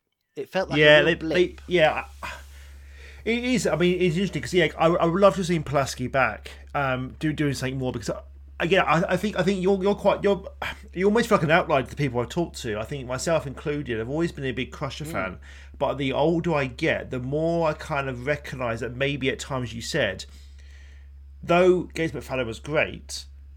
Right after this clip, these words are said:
Speaker 2: I found her character a little bit weak
Speaker 1: Yeah.
Speaker 2: at times, whereas Pulaski has gumption, and
Speaker 1: Yeah.
Speaker 2: actually, though she's rude, I think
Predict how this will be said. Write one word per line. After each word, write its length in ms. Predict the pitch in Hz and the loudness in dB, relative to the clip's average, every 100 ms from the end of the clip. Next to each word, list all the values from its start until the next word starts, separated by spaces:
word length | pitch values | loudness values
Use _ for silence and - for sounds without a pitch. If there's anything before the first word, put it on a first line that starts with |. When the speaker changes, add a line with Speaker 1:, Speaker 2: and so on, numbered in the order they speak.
| - - - - | -20 -20 -20 -10
Speaker 2:
I 80 | 147 | -8
found 440 | 135 - 156 156 156 | -4 2 2 2 -4
her 80 | |
character 520 | 147 - 139 135 123 135 | -8 -4 -2 -2 -4 -4
a 40 | |
little 220 | 123 127 | -4 -4
bit 280 | 127 123 - - - - - - - - - - - - - - - - - - | -4 -4 -6 -18 -20 -20 -20 -20 -20 -20 -20 -20 -20 -20 -20 -20 -20 -20 -20 -14
weak 500 | 139 135 143 - - | -8 -6 -6 -6 -6
Speaker 1:
Yeah. 120 | 160 | -2
Speaker 2:
at 60 | 160 | -2
times, 400 | 120 104 101 - | -2 -4 -6 -4
whereas 320 | 139 135 131 - - - - | -2 0 -2 -10 -20 -20 -12
Pulaski 480 | - 180 208 - 190 | 0 4 4 4 2
has 160 | 156 - | 2 2
gumption, 640 | 156 170 170 - 110 104 - - - - | 2 2 0 -6 -8 -8 -16 -20 -20 -4
and 120 | 143 156 | 2 4
Speaker 1:
Yeah. 60 | |
Speaker 2:
actually, 380 | 160 151 156 156 | 4 2 -4 0
though 120 | 190 | 0
she's 200 | 180 151 | 0 -2
rude, 280 | 139 165 127 | -2 0 0
I 80 | 120 | 0
think 240 | 151 - | -2 -6